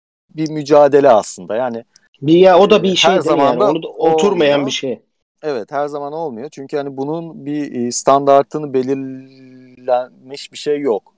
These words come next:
Speaker 1: Aslında var, dünyada var. E, burada sadece hani Türkiye'de o öyle bir şey yok. Ama aslında çünkü, e, ya bunu, bunu bu şekilde yapmamız gerekiyor bütün illüstratörler
Speaker 2: Gerekiyor.
Speaker 1: olarak. Tabii ama, e, şey,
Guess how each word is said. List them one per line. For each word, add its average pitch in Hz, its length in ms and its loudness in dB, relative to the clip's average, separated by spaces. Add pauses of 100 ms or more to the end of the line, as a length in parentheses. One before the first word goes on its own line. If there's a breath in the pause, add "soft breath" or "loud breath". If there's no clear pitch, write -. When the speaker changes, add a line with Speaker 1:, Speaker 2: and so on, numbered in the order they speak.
Speaker 1:
Aslında 139 320 -4
var, 117 260 2
dünyada 113 420 -2
var. 107 280 -4 (840)
E, 113 80 -6 (1500)
burada 120 560 2 (520)
sadece 98 380 -4
hani 98 140 -10
Türkiye'de 113 580 0 (200)
o 101 380 -6
öyle 95 220 -8
bir - 60 -8
şey 95 220 -2
yok. 131 180 -2 (200)
Ama 143 320 2
aslında 127 400 2
çünkü, 127 340 -6 (800)
e, 123 60 -10 (1120)
ya 104 140 -2
bunu, 147 240 2
bunu 131 280 -4
bu 156 80 -2
şekilde 131 340 0
yapmamız 139 480 4
gerekiyor 113 560 2
bütün 117 200 -6
illüstratörler 101 420 0
Speaker 2:
Gerekiyor. 95 200 2
Speaker 1:
olarak. 92 260 -4
Tabii 175 200 4
ama, 151 360 4 (140)
e, 131 120 -2
şey, 135 300 0